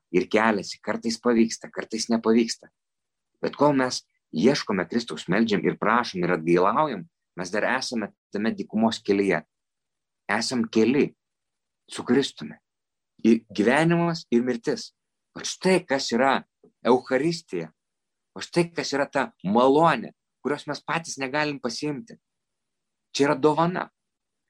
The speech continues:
Tai yra maldos skydas. Vat dėl to mes esame pašaukti. Jauni, seni, luoši, sveiki, nesvarbu kokį. Kristus gali prie kiekvieno veikti. Ir laikmetis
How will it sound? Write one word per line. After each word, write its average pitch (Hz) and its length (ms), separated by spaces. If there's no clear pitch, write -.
Tai 160 120
yra 156 160
maldos 120 400
skydas. 90 400
Vat 87 160
dėl 113 280
to 156 120
mes 165 240
esame 120 400
pašaukti. - 540
Jauni, 135 520
seni, 131 540
luoši, 117 640
sveiki, 113 560
nesvarbu 185 460
kokį. - 340
Kristus 185 500
gali 135 320
prie 127 220
kiekvieno 117 440
veikti. 95 360
Ir 113 300
laikmetis 135 880